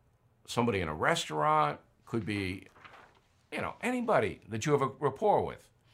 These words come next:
Just give 'em a little card. You don't have to give 'em money. You can give 'em a little card, a little whatever, you know? So you think outside yourself. But most importantly, the big picture in life, you gotta look at it,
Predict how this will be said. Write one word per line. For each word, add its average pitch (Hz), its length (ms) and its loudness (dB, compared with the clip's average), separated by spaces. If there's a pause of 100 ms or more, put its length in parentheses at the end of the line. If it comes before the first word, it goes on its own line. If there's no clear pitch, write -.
(380)
Just - 140 -14
give 254 120 -6
'em 233 60 -4
a - 20 -2
little 233 200 -4
card. - 500 -4 (680)
You - 60 -18
don't - 80 -8
have - 60 -16
to - 80 -10
give 69 120 -10
'em 50 120 -16
money. 76 240 -8
You 170 200 -8
can 233 120 -8
give 240 120 -10
'em 220 60 -4
a 214 40 -2
little 208 180 -4
card, 180 320 4
a - 20 -2
little 135 260 -4
whatever, 160 440 -6 (400)
you - 80 -10
know? 131 240 0 (500)
So - 120 -2
you 170 120 8
think 196 280 6
outside 135 680 10
yourself. 95 400 -2
But 123 140 -4
most 233 320 4
importantly, 90 520 -2
the 101 120 0
big 175 640 2 (360)
picture 143 520 0
in 82 280 -10
life, 87 320 -2 (1000)
you 123 120 -2
gotta 214 220 4
look 220 240 2
at - 180 -6
it, - 80 -20